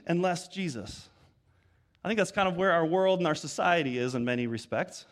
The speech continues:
<laughs> More me and maybe I can have a little bit left over for Jesus. But in the kingdom of God, again, the upside down, backwards, inside out kingdom, no, no, it's more Jesus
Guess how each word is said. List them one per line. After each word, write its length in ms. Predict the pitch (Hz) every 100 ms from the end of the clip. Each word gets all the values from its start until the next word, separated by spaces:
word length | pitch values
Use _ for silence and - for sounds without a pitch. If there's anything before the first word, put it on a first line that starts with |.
| -
<laughs> 400 | - _ - -
More 180 | 226 262
me 200 | 233 226
and 100 | 190
maybe 320 | 196 180 175
I 100 | 160
can 80 | 156
have 80 |
a 60 | 143
little 100 | 147
bit 140 | 143
left 180 | 131 131
over 160 | 127 117
for 140 | 117
Jesus. 500 | 117 107 98 90 - _ _ _ _ _ _ _ _
But 120 | - 196
in 80 |
the 40 | 196
kingdom 300 | 214 208 175
of 140 | 127
God, 340 | 190 208 170 147
again, 160 | 170
the 80 | 151
upside 420 | 190 180 180 160
down, 280 | 175 175 160
backwards, 580 | 143 175 180 175 156 151
inside 400 | 170 - 156 139
out 220 | 170 -
kingdom, 400 | 190 170 127 110 _ _ _ _
no, 120 | 165
no, 240 | 165 131 110 _ _ _ _
it's 120 | -
more 320 | 147 143 120 - -
Jesus 720 | 185 185 123 110 104 -